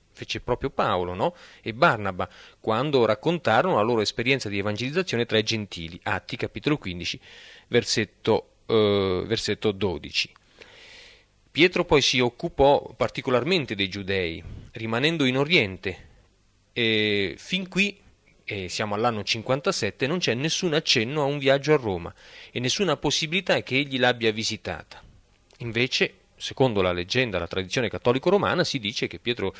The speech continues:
abbia soggiornato venticinque anni a Roma, no? Ecco, storicamente, biblicamente, non è possibile dimostrarlo. Ehm,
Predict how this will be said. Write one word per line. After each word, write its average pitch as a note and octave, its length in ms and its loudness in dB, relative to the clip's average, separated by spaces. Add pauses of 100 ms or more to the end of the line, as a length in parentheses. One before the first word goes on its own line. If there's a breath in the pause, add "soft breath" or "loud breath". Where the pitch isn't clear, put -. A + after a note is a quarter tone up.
(120 loud breath)
abbia G2+ 220 -6
soggiornato G#2+ 520 -2
venticinque G#2 760 -2
anni G2 260 0
a F2 60 -4
Roma, F2 420 -8
no? G#2+ 160 -6 (260 loud breath)
Ecco, - 200 -16
storicamente, B2 840 0
biblicamente, A2 680 -2
non B2 220 0
è G2+ 80 -4
possibile G2+ 640 -6 (280 loud breath)
dimostrarlo. A#2+ 840 -4 (1000 loud breath)
Ehm, A2 880 0